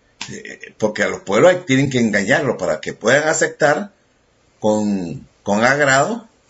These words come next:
la dictadura. La dictadura de una ideología,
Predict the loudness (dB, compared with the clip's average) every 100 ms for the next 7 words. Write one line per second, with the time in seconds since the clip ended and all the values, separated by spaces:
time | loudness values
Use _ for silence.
0 | -2 0 0 -4 -8 -8 -8 -16 _ _
1 | _ _ _ _ _ _ _ _ _ _
2 | _ _ _ _ 2 4 4 2 2 4
3 | 2 2 -2 -2 -2 -4 -2 0 0 -2
4 | -6 -10 -2 0 2 0 0 -4 -6 -6